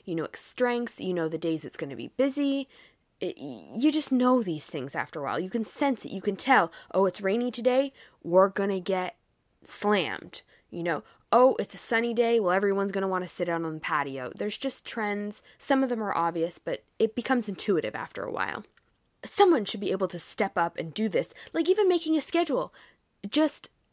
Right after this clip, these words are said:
other than, like, crossing out Liz's name, just print off the schedule from last week.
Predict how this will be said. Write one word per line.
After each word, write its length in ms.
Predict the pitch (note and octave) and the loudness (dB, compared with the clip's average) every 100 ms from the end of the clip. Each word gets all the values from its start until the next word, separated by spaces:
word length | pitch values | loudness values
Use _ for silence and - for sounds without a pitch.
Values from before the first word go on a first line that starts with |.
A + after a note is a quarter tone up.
| - | 2
other 220 | C#4+ E4+ | 4 4
than, 180 | C#4+ C4+ | 2 2
like, 200 | A3 - | 0 -2
crossing 420 | B3+ C4 - A#3 | 0 0 0 -2
out 140 | G#3 | 0
Liz's 340 | F3+ A3+ G#3 F#3+ | 0 0 0 -2
name, 360 | A#3+ C#4 C4 - - _ | 0 0 -2 -6 -20 _
just 240 | - - - | -16 -16 -12
print 400 | - C#4 D4 C#4 | 0 2 2 2
off 280 | C#4 C#4 | 0 -2
the 80 | C4+ | -6
schedule 500 | - - C4+ B3+ B3+ | -6 0 0 2 -2
from 240 | - A3+ G#3+ | -2 -4 0
last 420 | A3 D4+ - - | 0 0 -4 -8
week. 320 | D#3+ - | -10 -10